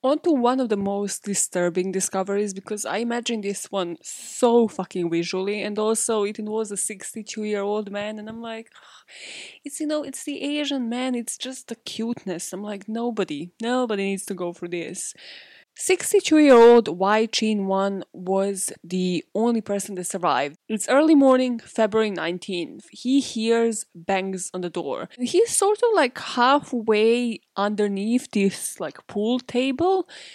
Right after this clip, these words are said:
which meant that he wasn't shot as hard as the others.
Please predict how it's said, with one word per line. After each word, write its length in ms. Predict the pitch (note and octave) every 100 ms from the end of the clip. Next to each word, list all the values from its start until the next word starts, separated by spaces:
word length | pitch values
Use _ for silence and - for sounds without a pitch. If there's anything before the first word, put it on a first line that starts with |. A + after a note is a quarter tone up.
| - _
which 340 | A#3+ C4+ -
meant 480 | G#3 A#3 E4 E4 -
that 280 | B3 A#3+ A#3+
he 400 | G#3 C4 D4+ E4
wasn't 680 | G#3 G3+ A#3+ C4 C4 A#3+
shot 600 | G#3 - - A#3 A3+ - - -
as 320 | F#3+ G#3 G#3 -
hard 220 | - G3 E3+
as 160 | F3
the 100 | F3
others. 400 | F3+ F3 D#2 D3